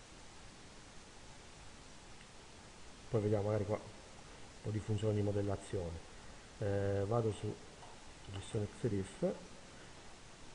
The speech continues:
un po' come gli Xref, quindi i riferimenti esterni per quanto riguarda i blocchi o i file D V G, io gestirò anche le nuvole. Vedete in questo caso la nuvola, eh, che io, eh, vado a importare è questa, quindi, eh,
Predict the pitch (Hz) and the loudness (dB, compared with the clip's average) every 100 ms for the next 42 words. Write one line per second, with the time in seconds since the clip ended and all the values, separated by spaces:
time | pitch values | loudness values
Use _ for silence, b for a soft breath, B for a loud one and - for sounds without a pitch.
0 | - - 135 214 214 180 160 156 - 156 | -10 0 10 12 12 12 12 8 8 10
1 | 165 - - 113 117 107 101 127 151 147 | 10 8 4 6 8 6 8 10 10 12
2 | 131 - 131 110 98 143 165 - 127 123 | 8 10 8 10 8 6 6 6 8 10
3 | 120 113 110 107 135 113 - 107 104 104 | 10 8 6 8 10 10 8 6 6 6
4 | 117 113 117 175 139 196 240 151 143 123 | 6 6 6 6 6 4 6 10 10 10
5 | 131 160 127 120 117 117 165 123 101 123 | 6 8 8 8 8 10 12 10 8 10
6 | 165 123 113 127 151 170 156 120 104 B | 10 10 6 6 8 12 12 10 6 B
7 | B B B - 113 156 165 143 131 - | B B B 2 8 12 12 12 12 10
8 | - - - - - - - 110 104 104 | -4 -8 -12 -12 -14 -10 -2 2 4 4
9 | - 117 135 117 - 117 110 117 117 117 | 4 8 10 10 6 2 4 6 8 8
10 | 117 156 - 143 120 - 104 90 107 113 | 8 6 8 8 8 6 6 6 2 2
11 | 98 - - - - - - - - | 2 -4 -8 -12 -12 -12 -10 -8 -8